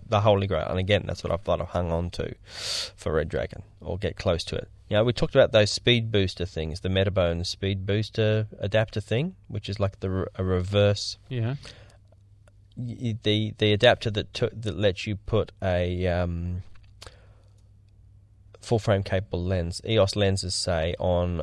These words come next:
Speaker 1: um, a Super thirty-five camera, but it had to be the sort of mirrorless gate depth. Remember, it l-, actually gained you half a stop or so and gave you f-, full frame field of view on Super thirty-five sensors.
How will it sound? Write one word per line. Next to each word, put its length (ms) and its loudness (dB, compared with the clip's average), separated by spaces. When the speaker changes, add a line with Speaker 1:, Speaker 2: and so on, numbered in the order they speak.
Speaker 1:
um, 600 -2
a 60 -6
Super 260 -4
thirty-five 760 -2
camera, 300 -4
but 160 -6
it 60 -4
had 220 -2
to 60 -6
be 320 -4
the 140 -4
sort 220 -2
of 100 -6
mirrorless 720 0
gate 260 0
depth. 320 -4
Remember, 300 0
it 200 -2
l-, 220 -2
actually 260 0
gained 440 6
you 260 0
half 280 0
a 40 -2
stop 280 0
or 100 -4
so 440 0
and 400 -2
gave 280 2
you 260 -4
f-, 260 -20
full 280 2
frame 340 6
field 300 4
of 100 2
view 420 2
on 180 0
Super 260 -6
thirty-five 480 -2
sensors. 540 -8